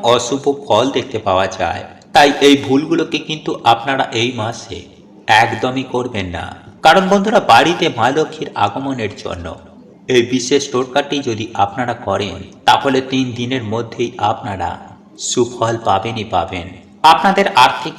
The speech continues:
ভাগ্য চমকাবেই। তাই এই মাসে কিন্তু এই কার্যটি করতে একদমই ভুলবেন না। কারণ বন্ধুরা, এই বিশেষ টোটকাটি আপনাদেরকে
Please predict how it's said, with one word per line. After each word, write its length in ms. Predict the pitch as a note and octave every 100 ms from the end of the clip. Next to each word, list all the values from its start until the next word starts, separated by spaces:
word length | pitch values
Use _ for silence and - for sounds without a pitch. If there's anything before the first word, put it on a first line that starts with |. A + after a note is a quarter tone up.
| A2
ভাগ্য 380 | - G#2+ - B2+
চমকাবেই। 840 | - - G2 G2+ G2+ F2+ D#2+ D#2+ - - - - -
তাই 180 | - -
এই 160 | F3+ G3+
মাসে 380 | D#3+ F3 - F#3+
কিন্তু 360 | G3 F#3 F3+ -
এই 120 | C#3
কার্যটি 540 | - B2+ B2+ C#3 B2+
করতে 680 | A2+ A2 - - E2+ - - - - -
একদমই 580 | A2+ G#2+ A#2 A2 B2 A2+
ভুলবেন 440 | - G2 F#2 F#2
না। 360 | F2 E2 - - -
কারণ 300 | F3 A3 G3
বন্ধুরা, 420 | C3 C3+ C#3+ -
এই 120 | D#3+
বিশেষ 480 | E3+ F3 F3 F#3 -
টোটকাটি 460 | D3 D3 D#3 D3 C#3+ -
আপনাদেরকে 720 | A#2 C#3+ C3+ G#2+ - E2+